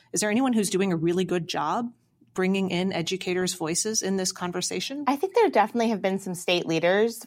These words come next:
Speaker 2: for sure, in this space. I will say a lot of the examples that I know best aren't particularly related to technology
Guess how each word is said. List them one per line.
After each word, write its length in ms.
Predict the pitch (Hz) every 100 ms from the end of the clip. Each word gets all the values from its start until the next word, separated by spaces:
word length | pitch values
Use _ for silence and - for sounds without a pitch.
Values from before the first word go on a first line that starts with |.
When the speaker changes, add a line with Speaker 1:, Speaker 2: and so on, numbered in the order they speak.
| -
Speaker 2:
for 160 | 185
sure, 480 | 165 - 156 180 208 -
in 100 | 170
this 200 | 165 -
space. 460 | - 156 240 285 - _ - - - -
I 100 | 220
will 220 | 240 254
say 200 | 254 220
a 60 | 208
lot 160 | 196
of 80 | 196
the 120 | 202
examples 520 | 185 180 175 175 170
that 140 | 170 165
I 160 | 160
know 260 | 170 165 151
best 480 | 143 151 214 254 - -
aren't 220 | 180 190 - _ -
particularly 480 | 214 254 254 226
related 460 | 190 175 170 165 160
to 440 | - 175 165 156 - - _ -
technology 920 | 202 - 170 170 165 175 175 175 170